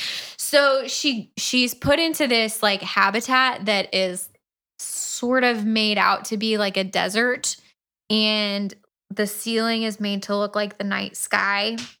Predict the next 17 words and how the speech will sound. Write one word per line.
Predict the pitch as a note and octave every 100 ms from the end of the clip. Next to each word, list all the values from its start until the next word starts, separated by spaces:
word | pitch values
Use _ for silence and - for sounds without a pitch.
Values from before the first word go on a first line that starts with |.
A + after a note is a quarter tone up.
| _ _ _ _ _ _ _ _ -
And | A3
so | G#3 A3+
she's, | G#3+ A3 G#3+
like, | A3+ G#3+
wandering | G3+ G3+ G#3+ A3 A3+ A3+
around, | G#3+ G3+ G3+ G#3 G#3
and | - G3+
she | - G#3+
eventually | G#3+ G#3 - G3+
finds | G3+ - G#3+ G#3 G#3 G#3
him | - G#3+ G#3+ G#3 G#3
under | - G#3 G#3
this, | G3+ -
like, | G#3 G3
rock | G#3 G#3 -
crevice | - - G#3+ G#3 A3 G#3+ -
thing. | A#3 A3 G#3+